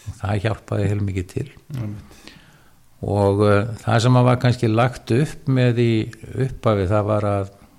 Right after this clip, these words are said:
Speaker 1: þeir voru að velja krakka til að taka þátt í myndinni, að þá voru þau búin að skoða einhvern helling af fótboltamyndum með krökkum
Speaker 2: Mhm.
Speaker 1: og þá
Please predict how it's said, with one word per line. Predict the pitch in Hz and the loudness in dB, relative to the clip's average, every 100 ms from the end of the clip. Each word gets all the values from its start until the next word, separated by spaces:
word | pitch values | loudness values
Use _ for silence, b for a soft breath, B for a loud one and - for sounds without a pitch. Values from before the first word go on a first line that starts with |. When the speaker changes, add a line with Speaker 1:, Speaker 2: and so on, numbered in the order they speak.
| _ - | _ -12
Speaker 1:
þeir | 110 101 101 | -6 -4 -2
voru | 104 101 | 0 0
að | 98 | 0
velja | 110 123 117 117 107 101 | 2 2 0 0 0 -2
krakka | - 123 123 120 | -2 -2 -2 -4
til | - 101 | -4 -2
að | 104 101 95 - _ b b b b b - | -2 -4 -8 -18 _ b b b b b -10
taka | 104 98 | -8 -4
þátt | 101 98 - | -4 -4 -2
í | |
myndinni, | 95 98 101 110 151 - B B B B B B - | -2 -2 0 0 -2 -6 B B B B B B -18
að | - 101 101 101 92 | -10 -4 -2 -2 -4
þá | - 110 | 0 2
voru | 120 120 | 2 2
þau | 117 107 | 0 0
búin | 113 113 | 0 2
að | 110 107 104 - - | 2 0 -2 -6 -16
skoða | - - - - 104 123 120 | -16 -16 -10 -4 0 2 2
einhvern | 120 117 92 | 0 -2 -2
helling | 113 120 127 | 0 0 -2
af | 117 | -2
fótboltamyndum | - 107 104 - 107 107 123 113 | -4 -4 -4 -2 -2 -2 -2 0
með | 110 98 | 0 -2
krökkum | - - 92 - 180 - | -4 -6 -4 -4 -6 -10
Speaker 2:
Mhm. | - 110 90 98 | -12 -10 -6 -6
Speaker 1:
og | |
þá | 123 | -2